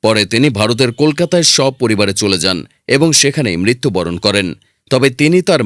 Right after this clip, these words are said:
মেয়ে মন্দিরা রায় চৌধুরীকে বরিশালের কাশীপুরের মুখার্জি বাড়িতে রেখে যান। তিনি এখনও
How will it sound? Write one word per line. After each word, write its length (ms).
মেয়ে 200
মন্দিরা 380
রায় 240
চৌধুরীকে 480
বরিশালের 540
কাশীপুরের 680
মুখার্জি 540
বাড়িতে 360
রেখে 300
যান। 140
তিনি 220
এখনও 360